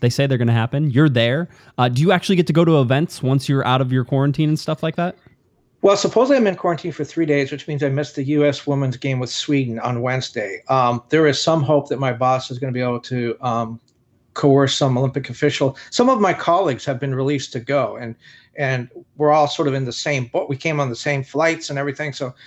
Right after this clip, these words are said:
Speaker 2: he's trying to, to petition, uh, for, uh, some sort of permission for me to go to that game. If not, I'll be watching it like the rest of you on T V.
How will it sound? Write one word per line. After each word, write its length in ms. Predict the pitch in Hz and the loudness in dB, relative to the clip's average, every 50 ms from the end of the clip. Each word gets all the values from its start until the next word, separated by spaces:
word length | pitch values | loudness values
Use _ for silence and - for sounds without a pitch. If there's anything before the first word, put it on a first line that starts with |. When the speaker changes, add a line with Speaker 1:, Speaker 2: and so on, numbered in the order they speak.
| - - - _ | -20 -20 -20 _
Speaker 2:
he's 220 | - 196 196 - | -4 -4 -4 -2
trying 240 | - - 190 175 165 | 0 2 2 2 4
to, 180 | 143 143 143 147 | 4 2 2 0
to 200 | - - 156 143 | -2 -4 -2 -2
petition, 720 | 135 - 147 139 - - 170 151 - 170 151 147 139 139 - _ | -2 -4 -8 -8 -4 -2 -2 -2 -2 -4 -4 -4 -6 -6 -8 _
uh, 220 | 151 143 135 131 | -4 -2 -2 -4
for, 440 | 131 - - 151 139 135 131 127 - | -4 -2 0 0 2 2 2 0 0
uh, 160 | 139 131 123 | 0 -2 -2
some 200 | 123 - - 143 | -2 -4 -8 -8
sort 240 | - - - 143 135 | -6 -2 0 0 0
of 120 | 135 123 127 - _ _ _ | 0 -2 -4 -8 _ _ _
permission 420 | - - 139 143 151 143 - 143 | -4 0 2 2 2 2 0 -4
for 160 | 131 - 143 131 | -6 -4 -2 -2
me 100 | 139 139 | 0 0
to 80 | 135 | 0
go 120 | 131 135 131 | 0 0 0
to 80 | 123 | 0
that 180 | 120 139 135 135 | 2 0 0 0
game. 180 | - 123 123 | -2 -4 -2
If 200 | 143 180 180 - | 0 -2 0 0
not, 180 | - 185 185 - - | 0 0 0 2 2
I'll 100 | 147 147 | 0 2
be 140 | 143 143 139 | 2 2 2
watching 300 | 139 143 147 139 - 151 | 2 2 2 0 -2 -4
it 20 | |
like 180 | 143 139 139 135 | -4 -4 -6 -4
the 80 | - 139 | -4 -4
rest 220 | 139 135 - - | -4 -4 -4 -6
of 80 | 139 131 | -6 -4
you 120 | 139 131 | -2 -2
on 80 | 120 120 | -4 -6
T 220 | - - 151 143 | -6 -4 -4 -2
V. 240 | 131 147 131 117 | 0 0 -2 -2